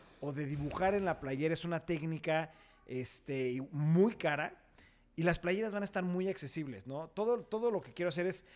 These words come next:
no es, no es tanto de hacer dinero, sino compartir con ustedes mis pasiones. Ahora,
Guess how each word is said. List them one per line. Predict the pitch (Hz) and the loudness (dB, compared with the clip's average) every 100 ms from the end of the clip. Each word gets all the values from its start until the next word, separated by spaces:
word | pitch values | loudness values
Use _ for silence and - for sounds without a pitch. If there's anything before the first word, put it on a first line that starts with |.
| - 147 | -10 -4
no | |
es, | 202 208 | -2 -2
no | 170 | -2
es | 208 | -2
tanto | - 196 202 | 0 0 0
de | 156 | 0
hacer | 175 | 0
dinero, | 160 170 175 180 | 0 2 2 0
sino | 151 143 131 - - | -2 -4 -6 -8 -14
compartir | - 165 180 156 185 180 | -4 0 2 0 0 -2
con | 190 | -2
ustedes | 170 - 165 170 165 - _ _ _ - | -2 -2 0 0 -2 -12 _ _ _ -6
mis | 151 160 - | -2 -2 -4
pasiones. | 135 - 117 82 - - _ _ - - - - - - - | -8 -8 -10 -12 -20 -20 _ _ -4 -4 -6 -14 -18 -16 -2
Ahora, | 143 170 170 135 | 4 6 6 2